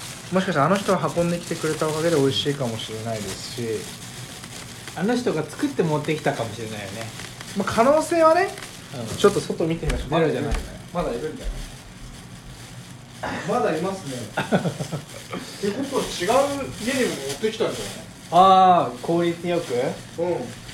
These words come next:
Speaker 2: その可能性あるね。
Speaker 1: あ、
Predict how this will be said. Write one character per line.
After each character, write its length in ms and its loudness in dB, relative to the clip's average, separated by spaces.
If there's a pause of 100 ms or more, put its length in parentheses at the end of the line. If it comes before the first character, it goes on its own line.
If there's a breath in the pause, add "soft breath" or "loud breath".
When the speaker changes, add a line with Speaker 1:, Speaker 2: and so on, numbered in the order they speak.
(1080)
Speaker 2:
そ 60 -4
の 80 -2
可 160 2
能 100 2
性 100 0
あ 80 8
る 200 0
ね。 180 -8 (260)
Speaker 1:
あ、 160 -2